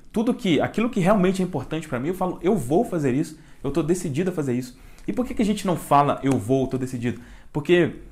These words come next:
é, às vezes, conscientemente ou inconscientemente, tem um medo, um medo de fracassar, né? "Ah, mas eu falo que eu vou fazer isso, e se eu não fizer? Ah, e se não der certo, e aí?" Mas olha só,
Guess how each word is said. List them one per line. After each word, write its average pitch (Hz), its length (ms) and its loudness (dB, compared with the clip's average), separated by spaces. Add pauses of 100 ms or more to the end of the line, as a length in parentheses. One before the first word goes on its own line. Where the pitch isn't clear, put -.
(380)
é, 120 340 -2
às 117 140 -2
vezes, 147 180 2
conscientemente 170 880 0
ou 139 80 2
inconscientemente, 147 680 -4
tem 170 100 0
um 185 100 0
medo, 143 320 2 (180)
um 120 80 -6
medo 143 260 2
de 165 60 -4
fracassar, 156 720 -2
né? 131 160 -6 (300)
"Ah, 165 120 2
mas 131 180 2
eu 151 60 2
falo 160 280 2
que - 80 -2
eu 160 100 6
vou 165 240 4
fazer 139 240 2
isso, 185 320 -2 (180)
e 170 80 -6
se 175 80 -6
eu 170 40 -2
não 170 80 -2
fizer? 165 640 2 (260)
Ah, 165 180 0
e 160 60 2
se 156 160 -2
não 160 100 -2
der 135 140 -2
certo, 160 420 0
e - 20 2
aí?" 165 280 -2 (680)
Mas 135 140 0
olha 151 120 4
só, 123 360 0